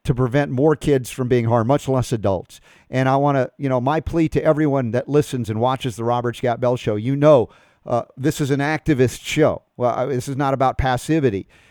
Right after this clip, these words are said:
And maybe you're getting a call to action right now by what Josh is doing and being inspired. Now, you could do it in your own way as well. I'm not telling you what to do or how to do it, but this is something everybody can tap into.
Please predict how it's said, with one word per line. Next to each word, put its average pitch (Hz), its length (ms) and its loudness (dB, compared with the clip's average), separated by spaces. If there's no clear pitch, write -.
And 135 140 -2
maybe 147 400 2
you're 131 160 0
getting 147 240 0
a 131 60 -2
call 135 340 4
to 123 100 0
action 131 380 -2
right 117 220 -2
now 120 260 2
by 113 320 2
what 113 220 -2
Josh 123 360 -2
is 123 140 -6
doing 110 220 -2
and 104 100 -4
being 113 160 2
inspired. 113 460 0
Now, 120 80 0
you 131 160 -2
could 151 120 -2
do 147 140 2
it 151 60 0
in 127 60 -8
your 127 120 2
own 135 140 0
way 123 160 2
as 117 100 -4
well. 147 180 4
I'm 110 60 -2
not 123 140 -6
telling 135 240 -2
you 120 100 0
what 113 240 0
to 139 80 -6
do 139 100 2
or 120 120 2
how 120 100 -2
to 127 80 -2
do 139 220 0
it, 101 120 -2
but 131 160 0
this 156 200 0
is 156 120 -4
something 135 360 0
everybody 127 440 2
can 135 300 -6
tap 127 280 -2
into. 127 400 -2